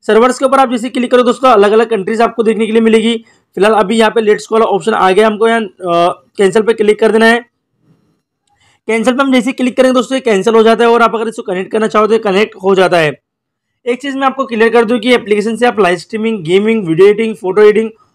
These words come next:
और भी बहुत सारे काम आसानी से कर सकते हैं, क्योंकि ये एप्लीकेशन एक all in one एप्लीकेशन है जिससे आप बहुत सारे काम आसानी से कर पाओगे। मुझे नहीं पता दोस्तों आप इससे क्या करना चाहते हो, लेकिन अगर आप कमेंट बॉक्स में बताओगे कि आप इससे क्या करना चाहते हो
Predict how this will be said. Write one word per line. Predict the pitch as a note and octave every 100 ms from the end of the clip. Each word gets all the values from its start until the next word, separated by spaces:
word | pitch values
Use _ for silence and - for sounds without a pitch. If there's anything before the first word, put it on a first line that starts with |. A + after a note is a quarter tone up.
| _ -
और | G#3+ B3+
भी | C4
बहुत | A#3+ A#3
सारे | C4 B3+
काम | B3+ B3
आसानी | G3+ F#3+ A3 A3+
से |
कर | A#3 A#3+
सकते | G#3 G3 A#3+
हैं, |
क्योंकि | G3+ G3+
ये | A#3+
एप्लीकेशन | A3+ G#3 G3+ A3+
एक | A3+
all | F3+ F3+
in | G#3
one | A3
एप्लीकेशन | F#3 D#3 F3+ F3+ F#3
है | F3 D3 _ _ _ -
जिससे | F#3+ B3+
आप | A3+
बहुत | G3+ A3+
सारे | A#3 A#3+
काम | A#3+ A#3
आसानी | F#3+ F#3 G3+
से | F#3+ -
कर | G#3+
पाओगे। | F#3 F3+ E3+ D#3+ C#3+ _ _ - _ _ - -
मुझे | F#3 B3
नहीं | C4+
पता | C4+
दोस्तों | C4 B3 C4
आप |
इससे | B3 C#4
क्या | - G#3+
करना | G3 A3+
चाहते | A3+ A3+ A#3
हो, | A#3+ A3+ _ _
लेकिन | G3 A3+
अगर | A#3+ A#3+
आप | B3
कमेंट | A3+ G#3+ A3+
बॉक्स | A3+
में | A#3+
बताओगे | G3+ G3 G3 A3+
कि | G#3
आप | A#3+ G3+ G#3
इससे | G#3+
क्या | A3 G3
करना | F#3+ G#3+ A3+
चाहते | A3 F#3+
हो | A3 A3 -